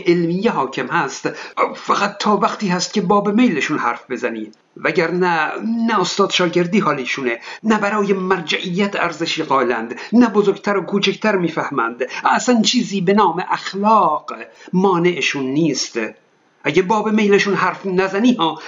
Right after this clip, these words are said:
هر تهمتی رو ممکنه حوالت کنند. از شیخ محدث نوری گرفته تا آیت الله منتظری، تا همین آیت الله حیدری و الان هم که می‌بینیم شیخ صدوق هم بوده، همه مورد تهمت قرار گرفتند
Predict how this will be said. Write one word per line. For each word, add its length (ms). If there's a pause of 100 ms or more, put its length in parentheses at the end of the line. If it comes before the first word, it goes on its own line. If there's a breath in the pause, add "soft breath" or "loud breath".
(120 loud breath)
هر 220
تهمتی 760
رو 100
ممکنه 500
حوالت 640
کنند. 500 (1500)
از 140
شیخ 240
محدث 420
نوری 420
گرفته 520 (200 loud breath)
تا 100
آیت 260
الله 320
منتظری، 640 (160 loud breath)
تا 100
همین 280
آیت 280
الله 260
حیدری 680 (140 loud breath)
و 100
الان 360
هم 160
که 120
می‌بینیم 440
شیخ 360
صدوق 520
هم 120
بوده، 520 (240 loud breath)
همه 360
مورد 480
تهمت 520
قرار 300
گرفتند 600